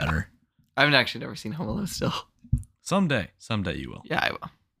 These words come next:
Speaker 2: I
Speaker 1: Home
Speaker 2: definitely,
Speaker 1: Al-,
Speaker 2: I mean,
Speaker 1: Home
Speaker 2: like,
Speaker 1: Alone's
Speaker 2: it's, like,
Speaker 1: hilarious.
Speaker 2: kinda one of those movies that you just can't not watch before you die.
Speaker 1: Yeah, it's a staple.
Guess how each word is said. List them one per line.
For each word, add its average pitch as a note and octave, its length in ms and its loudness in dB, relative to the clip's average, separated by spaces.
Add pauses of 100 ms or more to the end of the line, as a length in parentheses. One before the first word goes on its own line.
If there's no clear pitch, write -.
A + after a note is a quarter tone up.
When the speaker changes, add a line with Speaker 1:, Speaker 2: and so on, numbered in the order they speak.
(240)
Speaker 2:
I C3+ 40 -2
Speaker 1:
Home B2+ 80 -2
Speaker 2:
definitely, G#2 280 0
Speaker 1:
Al-, C3+ 80 6
Speaker 2:
I C#3+ 40 8
mean, D#3+ 80 6
Speaker 1:
Home - 60 4
Speaker 2:
like, C#3 140 4
Speaker 1:
Alone's - 120 -12
Speaker 2:
it's, C3+ 140 2
like, E3 140 4
Speaker 1:
hilarious. - 20 -10
Speaker 2:
kinda B2+ 220 4
one A2 140 -2
of G#2+ 100 -6
those A2 140 -6
movies G#2 260 -4
that - 160 -8
you - 80 -8
just E3 220 -4
can't - 280 -2
not - 280 -2
watch - 260 0
before - 260 -2
you - 80 2
die. - 260 -2 (240)
Speaker 1:
Yeah, - 260 2
it's - 120 -6
a A2+ 60 2
staple. - 400 -2